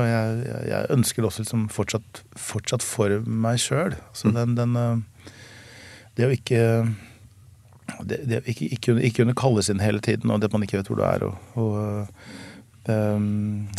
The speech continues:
Speaker 1: lære seg å, lære seg å håndtere. Sykkelen din er punga, og du er seks kilometer fra nærmeste vei, men du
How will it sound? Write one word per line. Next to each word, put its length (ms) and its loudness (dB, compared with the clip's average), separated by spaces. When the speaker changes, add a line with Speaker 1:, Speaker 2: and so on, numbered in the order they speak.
Speaker 1:
lære 280 6
seg 220 6
å, 140 4
lære 200 6
seg 100 2
å 60 6
håndtere. 440 6
Sykkelen 440 4
din 100 6
er 60 0
punga, 300 4
og 100 -2
du 160 2
er 220 2
seks 400 -2
kilometer 500 0
fra 320 2
nærmeste 380 2
vei, 160 2
men 160 2
du 80 2